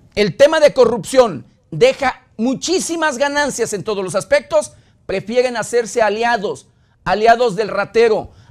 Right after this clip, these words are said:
aliados del delincuente, aliados del sicario, aliados de los cárteles que operan en los diferentes lugares, porque así,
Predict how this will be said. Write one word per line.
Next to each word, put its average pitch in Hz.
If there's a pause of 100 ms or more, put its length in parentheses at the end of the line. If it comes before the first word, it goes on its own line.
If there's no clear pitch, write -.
aliados 226
del 202
delincuente, 196 (180)
aliados 240
del 214
sicario, 226 (220)
aliados 240
de 226
los 220
cárteles 262 (160)
que 208
operan 226
en 208
los 196
diferentes 208
lugares, 214 (220)
porque 190
así, 240